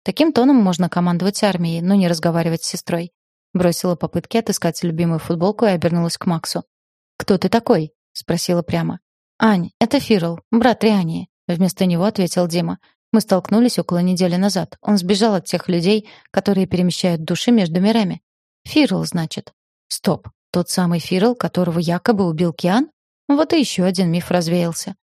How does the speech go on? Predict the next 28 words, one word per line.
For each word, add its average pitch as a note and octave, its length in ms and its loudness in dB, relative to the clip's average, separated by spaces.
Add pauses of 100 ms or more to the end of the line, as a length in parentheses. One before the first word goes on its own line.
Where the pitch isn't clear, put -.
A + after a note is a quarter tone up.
(160)
Оказывается, F#3+ 540 2
братец F3 380 -4
Риани F#3 540 0
не G3+ 160 2
погиб F3+ 420 -2
от - 120 -4
рук E3+ 180 -4
моего F3+ 240 2
мужа, F3+ 320 0 (300)
а B3+ 80 2
всего B3 260 2
лишь D4 220 0
переместился F#3+ 640 -2
в E3+ 40 -4
другой E3 300 0
мир. F3 220 -4 (280)
«Всего E3+ 380 -2
лишь». D3+ 260 -8 (220)
Хорошая D4+ 460 0
фраза F#3+ 340 2
в E3+ 60 -2
нашем E3+ 280 -2
случае. E3+ 500 -6 (420)
«Понимаю, G3 480 4
тебе F3+ 240 -2
неприятно F#3+ 520 0
видеть D#3+ 340 -6
меня», F3 260 -2